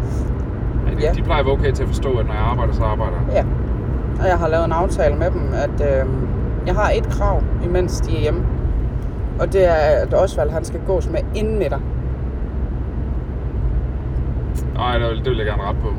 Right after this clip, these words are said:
Speaker 2: Så inden
Speaker 1: Ja,
Speaker 2: klokken ti?
Speaker 1: Ja, han skal gås med inden klokken ti.
Speaker 2: Ja, men, øh, det var mere fordi, jeg ved ikke, hvor lang tid de sover. Jeg ved ikke, om de begynder at få sådan, at, øh, hvis de så først står op klokken, klokken ti.
Speaker 1: Jamen, det gør de jo så ikke. Så står de jo tidligere op i og med, at de skal gå med ham.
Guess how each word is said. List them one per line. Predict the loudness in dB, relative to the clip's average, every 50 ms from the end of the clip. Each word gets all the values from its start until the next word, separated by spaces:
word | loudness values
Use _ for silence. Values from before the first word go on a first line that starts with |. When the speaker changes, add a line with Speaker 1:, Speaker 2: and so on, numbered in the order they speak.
| -2 -2 -2 -2
Speaker 2:
Så | -2 -2
inden | -2 0 0 0
Speaker 1:
Ja, | 0
Speaker 2:
klokken | 0 0 -2 -2 -2
ti? | -2 -2
Speaker 1:
Ja, | -2 0
han | 0 -2 -2 -4
skal | -4 -2 0
gås | 0 0 0
med | -2
inden | -2 -4 -4
klokken | -2 -2 -2 -2
ti. | -2 -2 -4 -4 -4 -4 -4 -4 -4 -4 -2
Speaker 2:
Ja, | -2 -2 0 -2 -2 -2 -2 -4 -2 -2 -2 -2
men, | -2 -2 -2 -2 -2 -2 -2 0 0 0 0 0
øh, | 0 0 2
det | 2 2
var | 4 2 2
mere | 2 2 2
fordi, | 2 2 2 2 4
jeg | 4 4
ved | 4 4
ikke, | 4 2
hvor | 2
lang | 0 0 -2
tid | -2 -2 -2 -2
de | -2 -2
sover. | 0 0 2 2 2 0 -2 -2
Jeg | 0 0
ved | 2 2
ikke, | 2 0
om | 0 -2
de | -2 -4
begynder | -2 0 0 0 2 2
at | 0 0
få | 0 -2 -2
sådan, | -2 -2 -2 -2 -2
at, | -2 0 0 0 0 2 0 0 0
øh, | -2 -4 -4 -4 -2 -2 -2 -2 -2 -2 -2 -2 0
hvis | 0 0
de | 0 -2 2
så | 2 2 2
først | 4 2 2 2
står | 0 0
op | 0 2 0 -2 -2
klokken, | -4 -4 -4 -2 -2 -2 -2 -2 -2 -2 -2
klokken | -2 -2 -2 -2
ti. | -4 -4 -4 -2 -2 -2 -2 -2 -4 -4 -4 -4 -4
Speaker 1:
Jamen, | -4 -4 -4
det | -2
gør | -2 -2
de | -2 -2
jo | -2
så | -2 -2 -2
ikke. | -2 -2 -2 -2 -2 -2 -4 -4 -4 -4
Så | -4 -4
står | -4 -4 -4
de | -2 -2
jo | -2
tidligere | -2 -2 0 0 0 0 0
op | -2 -2
i | -2 -2
og | -2 -2
med, | -2 -2
at | -2 -2 -2
de | -4
skal | -4 -2 -2
gå | -2 -2
med | -2 -2
ham. | -2 -2